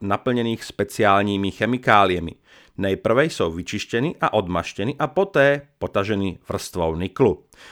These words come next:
Tato tenká vrstva niklu o tloušťce osm mikrometrů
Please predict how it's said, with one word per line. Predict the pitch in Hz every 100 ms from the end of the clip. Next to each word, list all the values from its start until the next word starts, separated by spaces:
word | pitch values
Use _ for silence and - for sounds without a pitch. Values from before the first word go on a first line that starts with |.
| -
Tato | - 107 - 90
tenká | 214 233 123 95
vrstva | 85 92 - 92
niklu | 87 135 107 110
o | -
tloušťce | 92 101 95 92 - -
osm | 123 123 104 80
mikrometrů | 85 170 135 104 95 104 123